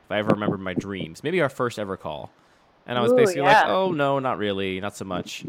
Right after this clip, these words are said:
Speaker 1: Uh, I feel like since then, you kind of, like, cursed me like a, like a
Speaker 2: <gasps>
Speaker 1: witch.
Speaker 2: I do
Speaker 1: And
Speaker 2: this. I do this to people. I'm
Speaker 1: You do?
Speaker 2: serious. Yes.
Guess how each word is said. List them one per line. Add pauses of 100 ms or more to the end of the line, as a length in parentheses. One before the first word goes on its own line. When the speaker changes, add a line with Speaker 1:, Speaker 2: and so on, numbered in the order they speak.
(340)
Speaker 1:
Uh,
I
feel
like
since
then,
you
kind
of,
like,
cursed
me
like
a,
like
a
Speaker 2:
<gasps>
Speaker 1:
witch. (180)
Speaker 2:
I
do
Speaker 1:
And (140)
Speaker 2:
this. (160)
I
do
this
to
people.
I'm
Speaker 1:
You
do?
Speaker 2:
serious. (340)
Yes.